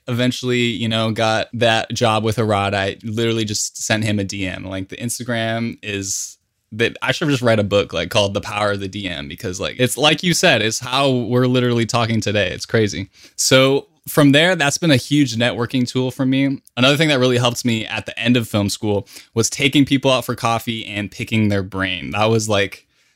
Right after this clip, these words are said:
a huge thing that helped me out. But the thing that's important to do when you're doing that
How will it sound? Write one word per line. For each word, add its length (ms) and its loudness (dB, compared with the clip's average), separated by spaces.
a 100 -14
huge 640 2
thing 240 0
that 120 -2
helped 260 -4
me 120 2
out. 300 0
But 220 0
the 80 2
thing 220 2
that's 160 0
important 480 0
to 80 0
do 440 2
when 220 2
you're 100 6
doing 300 4
that 280 0